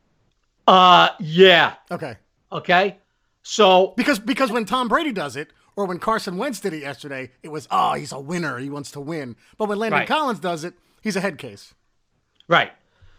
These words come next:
Speaker 1: So this is the type of guy I want, Jerry. I don't know about you, but, uh, I love Landon Ford. He's a passionate player.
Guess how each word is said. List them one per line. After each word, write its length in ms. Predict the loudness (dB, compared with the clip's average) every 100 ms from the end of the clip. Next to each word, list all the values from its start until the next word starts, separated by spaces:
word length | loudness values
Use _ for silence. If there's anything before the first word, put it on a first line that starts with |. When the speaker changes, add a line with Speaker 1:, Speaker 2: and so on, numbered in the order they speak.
| _
Speaker 1:
So 440 | 2 4 4 0 _ _ _ _ _ _ _ _ _ _ -2
this 140 | -2
is 40 | 2
the 100 | 2
type 200 | 4 2
of 60 | 4
guy 220 | 6 6
I 40 |
want, 280 | 6 4 2
Jerry. 360 | 2 4 2 -2
I 60 | 0
don't 100 | 2
know 60 |
about 220 | 4 4 6
you, 380 | 6 6 2 -2
but, 260 | -2 -2 -4
uh, 180 | -4 0
I 140 | 2
love 240 | 6 6 6
Landon 320 | 4 4 0
Ford. 320 | 0 4 4 2
He's 140 | -6 -6
a 60 |
passionate 520 | 0 2 2 0 -4 2
player. 360 | 6 6 4